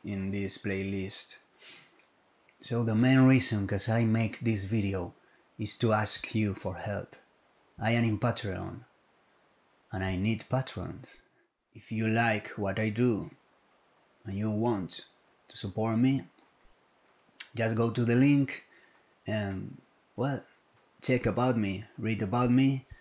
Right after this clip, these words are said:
and you can be my patron. Thank you so much from my heart, and thank you for your time. I'm going to speak the same things in Spanish, so you can skip this part of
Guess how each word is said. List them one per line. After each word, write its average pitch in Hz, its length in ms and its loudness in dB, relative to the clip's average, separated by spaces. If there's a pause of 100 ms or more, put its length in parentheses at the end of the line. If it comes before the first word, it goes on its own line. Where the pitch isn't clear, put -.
(340)
and 95 560 -6 (280)
you 107 120 -2
can 107 200 0
be 113 100 2
my 113 180 2
patron. 107 720 -6 (480)
Thank 120 200 2
you 123 60 0
so 107 180 0
much 127 480 2
from - 340 -8
my 104 140 -2
heart, 95 400 -6 (840)
and 92 360 -6
thank 107 280 -2
you 101 80 -2
for 110 240 -2
your 101 120 0
time. 101 400 -4 (440)
I'm 123 120 2
going 123 180 4
to 117 100 4
speak 110 300 2
the 107 100 0
same 110 280 0
things 101 380 -2
in 92 140 -4
Spanish, 92 480 -4 (380)
so - 140 -8
you 98 180 -2
can 95 220 -4
skip 98 340 0
this 101 160 -4
part 98 340 -4
of 95 80 -10